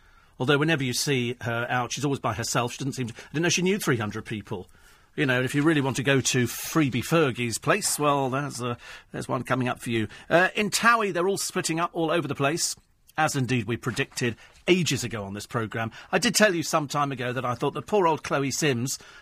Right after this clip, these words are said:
the world's oldest reality show star, I mean, what is she now, seventy, seventy-five, eighty? Difficult to tell. And little Elliot Wright,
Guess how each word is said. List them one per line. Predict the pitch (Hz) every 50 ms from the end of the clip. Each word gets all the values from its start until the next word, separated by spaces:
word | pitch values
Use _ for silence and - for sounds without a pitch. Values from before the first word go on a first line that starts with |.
| _ -
the | 127
world's | 123 143 151 143 143 135 - - _ - -
oldest | 151 170 156 131 113 101 - -
reality | 120 113 117 113 110 107 - 113
show | 101 - 123 110 107
star, | 101 - - 117 117 120
I |
mean, | 135 151 143 131
what | 135 107
is | 101
she | - - 101
now, | 90 87
seventy, | - - - 143 131 160 151 - - 190
seventy-five, | - - - 117 117 110 131 - - 131 127 147 170 - - -
eighty? | 175 160 - - - 196 214 - - - - - _ -
Difficult | - - - - 110 95 -
to | -
tell. | - - 113 110 76 - - - - - -
And | 120 135 151
little | - 170 165 -
Elliot | - 170 160 147 143 147 123
Wright, | 127 135 147 131 151 202 - - - -